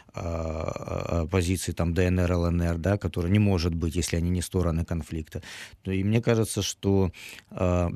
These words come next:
есть, скажем так, какие-то договорённости, о которых мы, возможно, не знаем. Но я вижу вот симптомы такие, знаете, про-, проскальзывающие в выступлениях наших,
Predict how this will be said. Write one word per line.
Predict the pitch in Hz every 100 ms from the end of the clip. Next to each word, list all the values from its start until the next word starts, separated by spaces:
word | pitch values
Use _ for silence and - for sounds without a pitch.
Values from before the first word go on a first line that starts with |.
| 110
есть, | 104 104 113 -
скажем | - 87 85
так, | 80 82
какие-то | 80 - 87 82
договорённости, | 82 87 92 127 123 -
о | 90
которых | 90 95 87
мы, | 95
возможно, | 87 85 90 82 85
не | 85
знаем. | 82 85 78 82
Но | 107
я | 104
вижу | 95 85
вот | 80
симптомы | - 87 - 85 73
такие, | - - 76
знаете, | 95 - -
про-, | 95
проскальзывающие | 92 107 - 110 95 80 80 78 - 82
в |
выступлениях | 78 - 85 87 80 78
наших, | 82 80 -